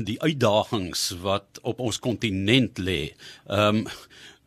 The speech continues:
mens wil so vernuwend as moontlik wees, maar jy wil tog ook van die reeds bestaande navorsing inkorporeer met energie en so meer. Maar kan 'n mens 'n Afrika-gerigte navorsingsprogram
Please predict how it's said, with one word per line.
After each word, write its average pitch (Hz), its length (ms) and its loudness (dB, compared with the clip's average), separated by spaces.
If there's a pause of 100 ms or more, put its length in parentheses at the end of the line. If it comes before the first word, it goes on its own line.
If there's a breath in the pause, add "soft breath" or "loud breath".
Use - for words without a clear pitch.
(180)
mens 131 200 0
wil 147 80 2
so 147 180 0
vernuwend 131 460 0
as 117 140 0
moontlik 123 380 0
wees, 147 220 4
maar 120 120 0
jy 110 80 0
wil 120 180 -2
tog - 280 -2
ook 135 300 0
van 113 220 -6
die 104 160 -2
reeds 110 260 -2
bestaande 131 420 -2
navorsing 117 580 -2
inkorporeer 113 880 0
met 104 220 -4
energie 113 400 -2
en 131 60 0
so 139 160 0
meer. - 440 0
Maar - 100 0
kan 240 160 0
'n 247 60 0
mens 226 260 0
'n 202 140 0
Afrika-gerigte 156 1120 0
navorsingsprogram 120 1400 -2